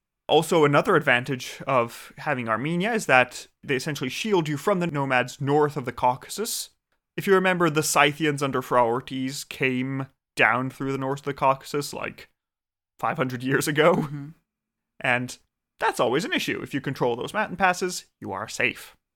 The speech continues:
Speaker 1: So at the turn of the century, Mithridates invades Armenia and defeats their king. So,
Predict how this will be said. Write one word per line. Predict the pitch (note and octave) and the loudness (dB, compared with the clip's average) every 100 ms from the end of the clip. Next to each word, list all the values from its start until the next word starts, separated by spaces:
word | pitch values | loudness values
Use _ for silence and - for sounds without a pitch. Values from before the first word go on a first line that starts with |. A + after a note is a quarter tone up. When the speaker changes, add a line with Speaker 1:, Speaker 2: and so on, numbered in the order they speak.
| _ _ _ _ _ _ _ _ _ - | _ _ _ _ _ _ _ _ _ -10
Speaker 1:
So | - E3+ D#3+ | -2 -2 4
at | G3 | 4
the | G3 | 4
turn | F#3 E3 C3 | 0 0 0
of | |
the | A#2+ | -2
century, | - F#4+ - A2+ C#3+ | -2 -2 -2 -2 -2
Mithridates | D3 C3+ D3 C#3+ C3 B2 C3 B2 | -4 -6 -4 4 6 6 0 -4
invades | - C#3+ C3+ G3+ D4 F3 | -2 -2 2 2 2 2
Armenia | C3 A2+ G#2+ A2 A2 B2 C#3 | 4 4 2 -6 -2 0 0
and | B2+ | -2
defeats | B2+ - C3+ - | -4 -6 -8 -4
their | B2 | -4
king. | A2+ - - - - _ _ _ _ _ _ | -2 -6 -6 -12 -20 _ _ _ _ _ _
So, | - G#2+ | -10 -8